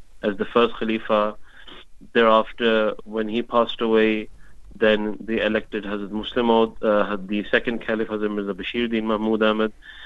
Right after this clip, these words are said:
Then the second Caliph, Hazrat Mirza Bashiruddin Mahmud Ahmad, following in the footsteps of,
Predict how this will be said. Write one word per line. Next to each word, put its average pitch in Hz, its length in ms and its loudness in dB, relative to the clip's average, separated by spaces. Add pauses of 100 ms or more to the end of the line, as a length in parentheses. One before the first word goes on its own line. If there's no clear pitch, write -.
(260)
Then 123 440 2 (200)
the 113 240 0
second 143 320 0
Caliph, 123 280 -2
Hazrat 113 200 -2
Mirza 110 220 2
Bashiruddin 110 440 -2
Mahmud 107 340 2
Ahmad, 107 320 0 (380)
following 120 360 4
in 113 220 -2
the 107 280 0
footsteps - 520 -2
of, 117 100 -4